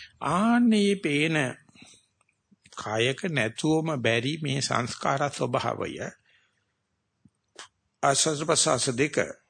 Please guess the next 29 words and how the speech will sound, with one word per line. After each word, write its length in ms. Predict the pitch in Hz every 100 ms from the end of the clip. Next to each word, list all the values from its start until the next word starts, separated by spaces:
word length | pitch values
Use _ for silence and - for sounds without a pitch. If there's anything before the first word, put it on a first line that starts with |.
| _ - -
කොයි 240 | - 156
වෙලාවක 460 | 147 143 147 160 156
හරි 160 | 151 147
Tamanට 300 | 151 147 135
වැටහුණා 560 | 107 107 127 156 170
නම් 220 | 95 87 - - _ _ _ _ - - -
ඒ 200 | 135 147 151
වෙලාවට 680 | 123 120 131 143 143 160 - 110
විතරක් 560 | 117 - 190 208 -
අපිට 240 | 156 135 131
කියන්න 260 | 135 120
පුළුවන් 320 | 117 175 147 117
ජීවත් 460 | 131 220 143 -
වෙනවා 240 | 104 95 -
කියලා. 240 | - 113
අනික 200 | 139 -
හැම 320 | 107 139 139 160 175 123
වෙලාවෙම 720 | 123 135 160 170 180 196 208
අපි 320 | 196 131 208 302 - - - -
අංශයයි 540 | 135 170 - 208 180
වැඩ 200 | 117 107
කරන්නේ 400 | 120 127 131 208
කඹරනවා. 520 | 190 170 170 143 - - - _ _ _ _ _ _ _ _ _ _ _ _ - -
ඒ 140 | -
නිසා 180 | 160 160
අපේ 240 | 156 160 117
ජීවිතේ 540 | 113 143 180 185 185
අපි 200 | 175 180 190
කොච්චර 560 | 165 156 - - 208